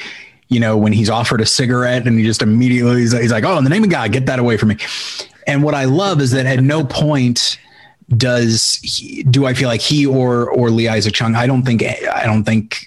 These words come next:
uh, they're judging this guy. I think they see him as weird, but extremely well-meaning. Um, and, uh, and I think that's something that increasingly something that I appreciate is,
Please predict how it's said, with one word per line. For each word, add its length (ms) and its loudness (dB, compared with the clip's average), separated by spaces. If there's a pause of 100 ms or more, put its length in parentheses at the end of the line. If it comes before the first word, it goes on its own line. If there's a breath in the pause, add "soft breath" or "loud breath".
uh, 160 0
they're 160 2
judging 400 0
this 160 0
guy. 220 -2
I 60 0
think 180 0
they 100 0
see 240 0
him 140 2
as 180 0 (400 loud breath)
weird, 480 2
but 80 2
extremely 880 0
well-meaning. 720 2 (600 loud breath)
Um, 480 0 (1080 loud breath)
and, 440 2
uh, 600 0 (1040)
and 100 -2
I 80 0
think 240 0
that's 180 -2
something 380 0
that 160 0
increasingly 840 2
something 420 2
that 100 2
I 140 0
appreciate 640 0
is, 260 0